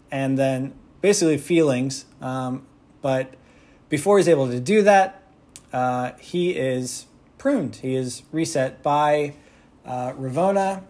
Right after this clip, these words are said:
and that was the end of the episode. To be honest,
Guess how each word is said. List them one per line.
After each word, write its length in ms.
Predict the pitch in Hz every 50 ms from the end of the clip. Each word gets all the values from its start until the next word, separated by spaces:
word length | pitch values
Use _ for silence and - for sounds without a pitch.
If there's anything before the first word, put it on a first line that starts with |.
| - - - - -
and 360 | 135 131 127 127 123 123 123
that 220 | 151 165 180 180
was 200 | 180 165 139 131
the 240 | 135 135 131 143 -
end 180 | 170 185 208 196
of 100 | 180 160
the 140 | 151 143
episode. 560 | 139 135 143 139 - 156 139 135 131 135 135 -
To 100 | - -
be 120 | 269 240
honest, 480 | 185 175 185 170 151 139 139 - -